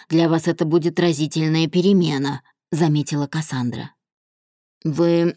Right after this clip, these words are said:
не находите все здесь несколько низменным?» Враждебности, как поначалу в Лондоне, она к нам больше не проявляла,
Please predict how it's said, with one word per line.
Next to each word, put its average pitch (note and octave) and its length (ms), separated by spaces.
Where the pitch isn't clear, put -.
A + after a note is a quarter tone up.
не F3+ 240
находите F3 560
все E3+ 220
здесь D#3+ 260
несколько E3+ 720
низменным?» D3 840
Враждебности, G3 1000
как F#3+ 160
поначалу F#3+ 480
в F3+ 80
Лондоне, G#3 380
она G3+ 160
к G#3 80
нам G3+ 160
больше G#3 340
не G3+ 160
проявляла, G#3 640